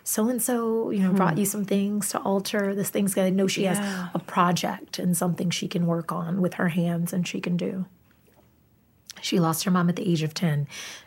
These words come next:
Speaker 1: And so I think part, this reason,
Speaker 2: Ah.
Speaker 1: yeah, survival.
Speaker 2: Yeah.
Speaker 1: Survival instincts. And, and she's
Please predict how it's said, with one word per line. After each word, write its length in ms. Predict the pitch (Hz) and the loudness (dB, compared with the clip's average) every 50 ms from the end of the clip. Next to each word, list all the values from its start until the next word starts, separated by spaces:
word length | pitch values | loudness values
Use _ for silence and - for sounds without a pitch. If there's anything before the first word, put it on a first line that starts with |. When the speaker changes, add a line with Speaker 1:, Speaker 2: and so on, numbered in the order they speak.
| - - | -4 0
Speaker 1:
And 120 | 190 185 170 | 2 2 4
so 260 | 196 185 175 175 185 | 4 4 4 2 2
I 80 | - 202 | 2 2
think 320 | 208 214 196 190 - - | 2 2 0 -2 -4 -4
part, 260 | - - - - - - - - - - - - - - - _ - | 0 0 0 0 0 -6 -16 -18 -20 -20 -20 -20 -20 -20 -18 _ -2
this 240 | 220 185 175 - - | 0 0 0 0 0
reason, 520 | 190 202 226 285 311 233 202 190 160 156 156 | 0 2 2 2 2 2 4 2 4 4 4
Speaker 2:
Ah. 160 | 160 160 165 - - | 2 2 0 -2 -6
Speaker 1:
yeah, 100 | 190 - - | -6 -6 -4
survival. 800 | - - - - 196 165 151 151 147 151 147 151 180 196 262 330 - - | -4 -2 0 2 2 4 2 2 0 0 2 2 2 2 2 -2 -6 -6
Speaker 2:
Yeah. 460 | 175 175 175 175 175 165 165 160 156 | -4 -2 0 0 0 0 0 0 0
Speaker 1:
Survival 680 | 151 147 - - 160 170 156 156 160 165 175 180 185 185 - - - - - - - | 0 2 2 2 4 4 2 2 2 2 2 2 2 -2 -6 -14 -18 -18 -12 -4 2
instincts. 640 | 185 175 170 165 - - 180 208 262 - - - | 2 4 4 2 2 2 2 2 2 0 0 2
And, 400 | 185 175 175 170 165 170 - - - - | 2 4 4 2 2 0 -2 -6 -8 -4
and 420 | 214 185 170 165 165 165 165 165 | 0 2 2 4 4 2 2 0
she's 580 | - - - 180 175 175 170 156 - - - | -2 -2 0 2 2 2 2 0 -2 -4 -6